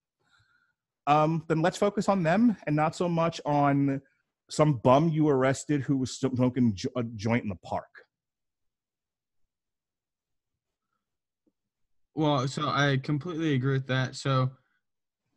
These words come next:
Speaker 2: I'm for the legalization of marijuana. I think it's ridiculous that's, that it's even considered a Schedule One drug.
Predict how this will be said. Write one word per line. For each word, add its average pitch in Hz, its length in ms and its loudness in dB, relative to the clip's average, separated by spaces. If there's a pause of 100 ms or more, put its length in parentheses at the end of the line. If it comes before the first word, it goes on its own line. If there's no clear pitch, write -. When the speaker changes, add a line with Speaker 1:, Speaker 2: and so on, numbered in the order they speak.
(320)
Speaker 2:
I'm 160 220 -2
for 143 480 0
the 123 120 -4
legalization 127 880 0
of 123 60 -2
marijuana. 123 340 -2
I 120 120 -2
think 117 200 -4
it's 107 160 -10
ridiculous 117 500 -6
that's, - 360 -14 (260)
that 123 200 -2
it's 117 200 -6
even 117 240 -2
considered 117 640 -8
a 113 340 -6
Schedule 123 540 -4
One 113 220 -6
drug. 113 420 -6